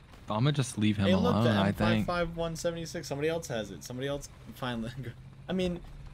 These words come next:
Speaker 2: I'm expecting that, like, uh, like, War Thunder kinda
Speaker 1: A
Speaker 2: has,
Speaker 1: lot
Speaker 2: like,
Speaker 1: of people
Speaker 2: a,
Speaker 1: should have
Speaker 2: yeah.
Speaker 1: it.
Speaker 2: At this point, like, you know, most people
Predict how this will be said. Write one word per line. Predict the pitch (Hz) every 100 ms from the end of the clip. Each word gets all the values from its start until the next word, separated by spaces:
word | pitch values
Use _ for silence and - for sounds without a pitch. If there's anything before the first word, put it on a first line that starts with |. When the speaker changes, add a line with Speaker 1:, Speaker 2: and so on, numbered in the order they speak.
| - 170
Speaker 2:
I'm | 190
expecting | 180 - 247 - 170
that, | 147 113
like, | 117 110 - - - -
uh, | 117 107 98
like, | 101 101
War | 110 117
Thunder | 120 101
kinda | - 104 190
Speaker 1:
A |
Speaker 2:
has, | 143 123
Speaker 1:
lot | 107 107
Speaker 2:
like, |
Speaker 1:
of | 113
people | 107 113
Speaker 2:
a, | 107
Speaker 1:
should | 117
have | 104 101
Speaker 2:
yeah. | 107 117
Speaker 1:
it. | - - - - 120
Speaker 2:
At | 123
this | 135
point, | - 123 110 85
like, | 98 98 - - - - - - - 101
you |
know, | 92 87 92
most | 92 - -
people | 85 -